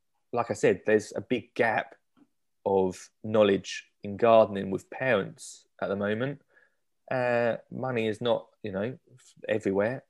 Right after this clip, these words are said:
And so we want something that's easy to, um, to create. And so that's where it come from, really. Like, I'm really,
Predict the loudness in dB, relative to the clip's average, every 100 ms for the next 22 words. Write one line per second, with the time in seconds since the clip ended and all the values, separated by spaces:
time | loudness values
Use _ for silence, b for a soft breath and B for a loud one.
0 | -12 -12 -12 -4 2 4 4 0 -4 -10
1 | -6 -2 -2 -2 -6 -4 -6 -8 -14 _
2 | _ _ -8 -6 -4 -2 0 0 -2 -6
3 | -2 0 2 0 -2 -6 -16 _ _ _
4 | _ -10 -8 -2 0 0 0 -2 -10 _
5 | _ _ -6 -2 0 4 6 6 4 0
6 | 2 2 4 4 6 6 4 4 0 -2
7 | 0 2 2 0